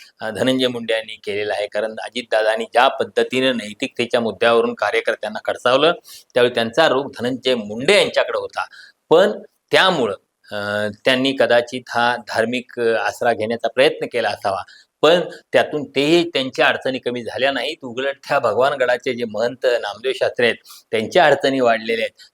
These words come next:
त्यांचं एकूण जे काय वस्त्रहरण झालेलं आहे, त्याला तोड नाही.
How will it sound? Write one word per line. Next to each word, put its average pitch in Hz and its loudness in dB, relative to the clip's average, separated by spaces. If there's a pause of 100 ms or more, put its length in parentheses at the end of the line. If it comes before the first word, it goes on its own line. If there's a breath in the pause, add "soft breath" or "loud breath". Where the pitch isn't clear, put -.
त्यांचं 123 2
एकूण 151 -2
जे 131 2
काय 127 2
वस्त्रहरण 143 2
झालेलं 107 -2
आहे, 90 -12 (240)
त्याला 117 0
तोड 110 -6
नाही. 98 -12